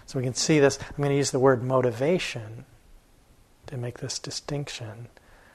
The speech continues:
The qualities that inform, give rise to an action. So the intention to act may be, uh, may arise from greed, hatred, or delusion.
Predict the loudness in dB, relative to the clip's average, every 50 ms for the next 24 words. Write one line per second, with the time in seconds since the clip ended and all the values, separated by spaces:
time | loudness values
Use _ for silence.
0 | _ _ _ _ _ _ _ _ _ _ _ -20 -20 _ _ _ -14 -10 -8 -8
1 | -8 -6 0 2 4 4 6 4 4 2 -2 -4 -4 -4 -4 -4 -6 -6 -8 -8
2 | -6 -6 -8 -6 -4 -2 -2 -2 -2 -4 -4 -6 -6 -6 -6 -6 -4 -2 -2 -2
3 | -4 -4 -6 -8 -6 -6 -4 -4 -4 -6 -6 -8 -8 -8 -10 -12 -12 -16 -18 _
4 | -20 -20 -20 _ _ _ _ _ _ _ -20 -20 -20 -18 -6 2 4 4 4 4
5 | 2 0 0 -2 -4 -2 -2 -2 -2 -2 -4 -6 -6 -6 -6 -8 -10 -8 -4 -2
6 | 0 0 0 0 -4 -6 -8 -10 -8 -6 -4 0 0 0 0 0 0 0 0 0
7 | -2 -4 -8 -14 -20 -20 -20 -20 -20 -20 -20 -20 _ -14 -12 -8 -8 -8 -8 -6
8 | -4 -2 0 0 2 2 2 2 2 4 4 2 2 0 -4 -14 -20 -20 -18 -10
9 | -4 -2 -2 0 0 -2 -2 2 2 4 4 4 2 0 -2 -6 -8 -18 -16 -10
10 | -8 -6 -6 -4 -6 -6 -4 -4 -4 -4 0 0 2 4 4 4 2 0 -2 -6
11 | -10 -12 -14 -16